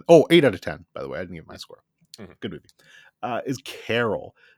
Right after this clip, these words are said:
Speaker 1: Uh, so Carol's directed by Todd Haynes, who I've actually never seen any of his other movies, but after this, I definitely added a couple to my watch list. Um, this is really, this movie is just a mood, man. So it's like the nineteen fifties. It's kinda got that Mad Men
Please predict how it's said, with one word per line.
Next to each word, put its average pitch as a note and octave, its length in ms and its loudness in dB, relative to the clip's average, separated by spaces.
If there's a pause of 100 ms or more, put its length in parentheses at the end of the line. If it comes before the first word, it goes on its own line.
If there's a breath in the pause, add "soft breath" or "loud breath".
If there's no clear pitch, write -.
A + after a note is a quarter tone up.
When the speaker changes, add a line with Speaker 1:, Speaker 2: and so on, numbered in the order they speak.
(120 soft breath)
Speaker 1:
Uh, F2+ 220 -10
so - 180 -12
Carol's F#3 480 -6
directed B2+ 380 -4
by A2 120 0
Todd G2+ 420 -6
Haynes, F2+ 680 -12
who G2 80 -12
I've F2 80 -10
actually - 300 -8
never G#2 200 -10
seen C#3 880 -14
any F3 220 -12
of E3+ 140 -14
his E3+ 140 -14
other D#3+ 200 -12
movies, C3+ 400 -12
but B2 200 -14 (100)
after A#2+ 280 -10
this, F#2+ 220 -12
I - 60 -14
definitely F#2 300 -10
added F#2 180 -12
a - 40 -20
couple - 260 -16
to A2 60 -8
my A2 120 -4
watch E2+ 340 -10
list. G2 240 -10 (600 loud breath)
Um, F3+ 360 0 (160)
this D#3 460 -6
is A#3+ 160 0
really, B2 880 -2 (160)
this C3 480 -6
movie D3+ 380 -4
is A2+ 220 -6
just - 260 -10
a F#2+ 80 -6
mood, F2 580 -8
man. F#2 380 -10 (260 loud breath)
So C3 220 -4
it's C#3 100 -4
like B3 140 -2
the B3 80 -4
nineteen C#3 500 -2
fifties. G2+ 680 -6
It's F#2+ 100 -20
kinda B2 160 -8
got C#3 160 -4
that C3+ 160 -4
Mad F#2+ 400 -4
Men G2 320 -8